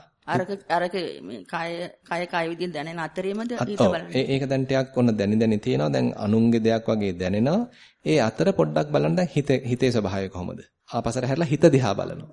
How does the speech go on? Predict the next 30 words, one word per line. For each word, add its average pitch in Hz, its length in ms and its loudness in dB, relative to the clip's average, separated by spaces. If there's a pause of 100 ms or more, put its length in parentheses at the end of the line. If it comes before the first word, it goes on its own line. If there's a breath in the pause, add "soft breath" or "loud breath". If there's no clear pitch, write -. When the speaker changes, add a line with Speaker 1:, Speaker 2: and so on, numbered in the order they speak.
Speaker 2:
හිත - 200 -4
දිහා 156 280 0
බලද්දී 160 420 2
ඔය 151 100 4
හිතන්න 143 320 0
දැන් 143 200 4 (440 loud breath)
සිතුවිල්ලක් 131 600 4
එනවා 107 340 2
යනවා, 104 340 0
තව 113 180 2
සිතුවිල්ලක් 107 440 -2
එනවා 101 280 0
යනවා. 101 260 -2
ඒවත් 120 300 4
නිකන් 110 220 -4
ටිකක් 113 180 -6
ඈතට 113 340 -2
ගිහිල්ලා 104 340 -2
වගේ 98 200 -4
තියෙන්නේ. 104 420 -2 (200)
එහෙමනම් 175 380 2
හිතත් 143 220 0 (220)
එක්ක 180 180 2
දැන් 190 200 8
පොඩ්ඩක් 180 300 2
ඉන්න 131 180 6
ගන්න. 92 280 2 (280)
කයත් 135 360 2
එක්ක 160 180 4
නෙමෙයි. 98 280 2